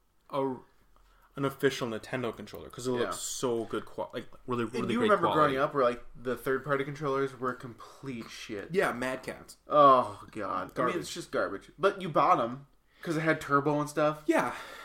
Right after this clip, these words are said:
Speaker 2: I mean, I have a P S one version, and my mom, <laughs> when Metal Gear Solid first came out for the P S one, you could get a controller with rumble and the two joysticks,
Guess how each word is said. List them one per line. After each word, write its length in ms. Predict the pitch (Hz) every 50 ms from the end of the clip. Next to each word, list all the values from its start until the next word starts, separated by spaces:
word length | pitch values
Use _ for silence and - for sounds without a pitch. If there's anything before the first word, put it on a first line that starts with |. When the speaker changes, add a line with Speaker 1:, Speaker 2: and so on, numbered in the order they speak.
| - -
Speaker 2:
I 40 | 147
mean, 140 | 160 156 143
I 80 | 143
have 160 | 180 180 185
a 40 | 170
P 180 | - - 165 165
S 140 | 143 - -
one 380 | 131 135 139 135 123 117 117 _ -
version, 500 | - 113 101 101 101 113 104 101 98 - _ _ _ _ _ _ _ _ - _ _ _ -
and 60 | -
my 60 | 120
mom, 420 | 113 113 117 117 120 123 120 107 - - _ _ _ _ _ _ _ _ _ _ _ _
<laughs> 920 | - - - - - - - _ _ _ _ _ - - - - - -
when 160 | - 139 131
Metal 200 | 127 131 131 147
Gear 160 | 147 143 156
Solid 380 | 151 151 147 135 127 131 127 123
first 200 | - 139 135 -
came 100 | - 143
out 100 | 131 123
for 80 | - 123
the 60 | 110
P 140 | - 139 127
S 160 | 120 117 -
one, 320 | 123 120 117 110 104 101 - _ _ - - - - - _ _ _ -
you 160 | - 131 123
could 400 | 123 - 127 120 113 110 110 - _ _ _ _ _ _ _ _ _ _ _ _ _ - 117
get 260 | 107 135 131 131 -
a 60 | 123
controller 440 | 123 - 127 113 - 131 120 123 123
with 220 | 113 113 113 -
rumble 520 | 113 110 113 113 110 120 120 120 123 120 - - _ _ _ _ _ _
and 240 | - 110 113 110 104
the 80 | 104 101
two 240 | - - - 123 113
joysticks, 680 | 104 - 110 101 107 - - 139 139 139 - - -